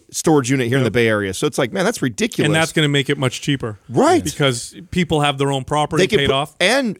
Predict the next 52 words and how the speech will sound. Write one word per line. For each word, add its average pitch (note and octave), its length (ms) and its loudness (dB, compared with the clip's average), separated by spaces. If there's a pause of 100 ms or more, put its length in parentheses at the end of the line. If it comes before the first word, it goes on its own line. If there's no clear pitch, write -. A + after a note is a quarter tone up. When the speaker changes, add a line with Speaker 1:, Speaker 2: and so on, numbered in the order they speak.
Speaker 1:
and F#3+ 220 0
Speaker 2:
They G3+ 60 0
Speaker 1:
people G#3 160 2
Speaker 2:
don't F3+ 80 -4
Speaker 1:
can F#3+ 80 2
Speaker 2:
care. G3 120 2
Speaker 1:
put - 40 2
it F#3 100 2
whatever F3+ 180 2
price F#3 300 0
they F#3 100 2
want. A#3 420 0
Speaker 2:
So - 120 -4
Speaker 1:
So D3 80 2
Speaker 2:
it'll F3+ 100 4
Speaker 1:
if C#3+ 60 0
Speaker 2:
get F#3 60 4
Speaker 1:
I, F3+ 40 4
Speaker 2:
real C#3+ 140 0
competitive. C3 420 -6
Speaker 1:
yeah, D#4 240 4
if D3 140 0
I F3 80 4
wanna G3 240 2
just F3+ 340 -2
help E3 320 2
somebody F3 380 2
out, A#3 340 2
and D3 140 -4
I D3+ 160 4
also, D#3 400 0
hey, F3+ 180 4
make B2+ 240 -2
fifty, C#3+ 320 -2
fifty C#3+ 320 0
extra C3+ 220 -4
bucks C3 280 0
a D3+ 40 0
month D3 320 0
or C3+ 40 2
whatever A#2+ 200 4
like G2+ 80 -2
that, A#2+ 160 2
and C#3 100 -2
I've A2 60 -6
got A#2+ 180 -2
two C#3+ 160 4
or - 20 4
three C3+ 160 -2
people A#2+ 280 2
doing D#3 280 2
that, C3 220 0